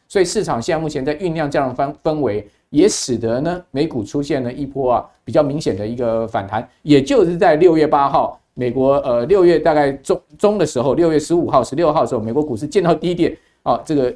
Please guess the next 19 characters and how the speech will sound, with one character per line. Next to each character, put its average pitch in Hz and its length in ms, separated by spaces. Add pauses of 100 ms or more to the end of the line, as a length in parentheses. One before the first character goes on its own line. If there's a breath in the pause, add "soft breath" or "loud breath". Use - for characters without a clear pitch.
呃， 123 120
落 214 240
后 175 200
一 160 80
点， 135 260
原 131 160
物 175 100
料 165 120
价 151 200
格 123 140
下 139 200
来 117 100
之 123 160
后， 131 140
美 107 140
国 127 100
股 120 160
市 131 140
也 117 120